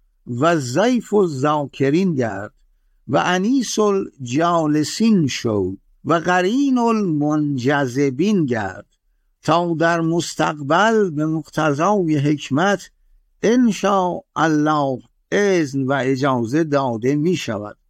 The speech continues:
جناب میرزا عبدالحسین را تحیت عبد ابها ابلاغ نمایید و همچنین امت الله الموقنه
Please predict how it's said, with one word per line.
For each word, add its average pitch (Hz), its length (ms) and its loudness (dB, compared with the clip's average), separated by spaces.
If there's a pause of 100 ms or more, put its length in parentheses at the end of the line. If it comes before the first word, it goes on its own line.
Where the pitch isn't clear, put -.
(640)
جناب 180 580 0
میرزا 170 480 0
عبدالحسین 160 960 0
را 143 320 0 (340)
تحیت 151 720 -2 (220)
عبد 139 280 -2
ابها 143 760 0 (140)
ابلاغ 139 680 2
نمایید 107 680 -6 (760)
و 156 180 0
همچنین 208 720 0 (100)
امت 160 360 0
الله 170 680 0
الموقنه 160 960 0